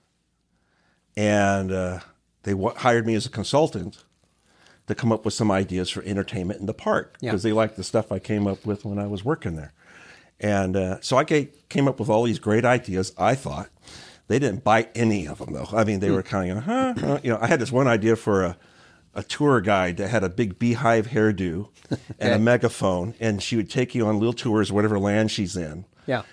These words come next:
Speaker 1: You know, and so I gave them, the script I wrote was a tour through Tomorrowland, and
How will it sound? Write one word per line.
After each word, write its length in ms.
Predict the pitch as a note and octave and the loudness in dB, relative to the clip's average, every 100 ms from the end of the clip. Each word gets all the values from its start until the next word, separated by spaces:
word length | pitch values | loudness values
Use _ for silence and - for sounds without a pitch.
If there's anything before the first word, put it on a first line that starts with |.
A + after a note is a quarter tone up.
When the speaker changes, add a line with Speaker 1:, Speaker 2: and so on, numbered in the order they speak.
| _ | _
Speaker 1:
You 100 | G#2+ | 0
know, 120 | G2 | 2
and 160 | F#2+ F2+ | 0 -2
so 100 | A2 | 0
I 100 | G#2 | 0
gave 320 | - A2 G2 | 2 0 0
them, 180 | G#2 G2 | -4 -8
the 80 | - | -8
script 380 | G2 - C#3 C#3 | -8 0 0 2
I 60 | A2 | 0
wrote 300 | G2+ G2 A2 | 2 0 0
was 300 | G2+ F2+ - - - _ - | 0 0 -4 -16 -20 _ -10
a 80 | |
tour 280 | F#2 B2+ A#2+ | -4 0 2
through 200 | G#2+ A2 | 0 -4
Tomorrowland, 800 | F2+ A2 G#2+ A#2+ A#2 G2+ F#2+ F#2+ | -4 0 4 4 4 2 0 -2
and 180 | G#2 F#2 | -2 -4